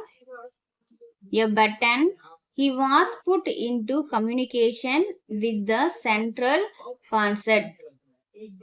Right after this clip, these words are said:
அடுத்த கொஸ்டின் பாருங்க. Pick, pick out any two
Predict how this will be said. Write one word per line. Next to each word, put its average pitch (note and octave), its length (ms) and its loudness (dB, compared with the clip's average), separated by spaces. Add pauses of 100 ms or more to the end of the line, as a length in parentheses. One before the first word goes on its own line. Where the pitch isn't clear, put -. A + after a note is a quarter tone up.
(120)
அடுத்த G3 280 -8
கொஸ்டின் G#3+ 380 -4
பாருங்க. G3 320 -4 (580)
Pick, F#4 200 4 (400)
pick E4+ 240 0
out D#4 220 2 (180)
any C4 280 2 (260)
two B3+ 220 -2